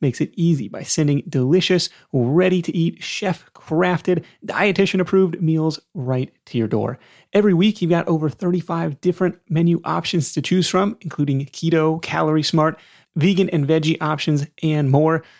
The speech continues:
Some personal favorites of ours so far have been the garlic mushroom chicken thighs and the Indian butter tofu. These are restaurant quality meals ready in just two minutes. No prep, no mess.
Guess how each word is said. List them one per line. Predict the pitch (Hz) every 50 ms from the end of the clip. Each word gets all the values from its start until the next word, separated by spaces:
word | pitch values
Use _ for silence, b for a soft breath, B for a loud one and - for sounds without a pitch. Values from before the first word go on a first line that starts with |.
| b b
Some | - - 131
personal | - 160 147 - 143 135
favorites | - - 147 139 135 139 - -
of | 127
ours | 123 143 147 139 - - -
so | - 147
far | 135 - - 139 139 131
have | 120 127
been | 123 135 127 120
the | 120 117 113
garlic | 117 117 117 127 135 139 135 - -
mushroom | 196 139 131 131 - - 131 120
chicken | 117 - 180 180 170
thighs | - 170 160 160 160 160 160 160 b b b b b
and | - 127 110
the | 117
Indian | 120 - 151 135 135 135 135 131 127 - - -
butter | 143 131 123 123 117 117
tofu. | - - 165 165 160 - 165 160 156 B B B B B B -
These | 220 240 214
are | 240 233
restaurant | 202 190 202 196 - - 220 208 - - -
quality | - 185 180 180 185 180 175 175
meals | 170 175 175 175 170 - - _
ready | - 127 131 143 156 160 156 156
in | - 127 151
just | 143 170 - - - _
two | - - 214 202
minutes. | 170 170 165 165 160 - B B B B B
No | - 139 151 180 190
prep, | 185 - - 170 160 160 - -
no | 220 147 131 151 170 180
mess. | 170 143 139 131 131 - -